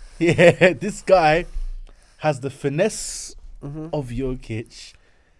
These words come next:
Speaker 2: I can't lie. Some of the, some of the finishes he had around the basket, he had the f-, finesse of Kyrie Irving, bro. I saw him, like, extend with his hand and turn his hand with s-, uh,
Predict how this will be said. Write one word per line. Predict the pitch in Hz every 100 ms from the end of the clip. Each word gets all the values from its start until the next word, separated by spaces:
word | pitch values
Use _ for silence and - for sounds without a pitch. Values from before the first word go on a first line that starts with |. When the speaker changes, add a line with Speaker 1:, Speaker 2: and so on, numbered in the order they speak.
| _ _ _ _ _
Speaker 2:
I | -
can't | - 208 185
lie. | 202 190
Some | 180 - - 233
of | 240
the, |
some | 190 226
of |
the | 214
finishes | 202 233 226 180 175
he |
had | 175
around | 170 165
the | 156
basket, | 147 170 180 156
he | 151
had | 190
the | 156
f-, | - 147
finesse | 160 160 156
of |
Kyrie | - 156 143
Irving, | 151 139
bro. | 120 123 - - _
I | - 254
saw | - 285
him, | 247 202 175
like, | 160 143
extend | 165 156 - 214 208
with | 185 165
his | 170
hand | 185 160 131 - _ _ -
and | 165 147
turn | 226 220
his | 208 185
hand | 190 180 151
with | 143
s-, | 143 - -
uh, | 190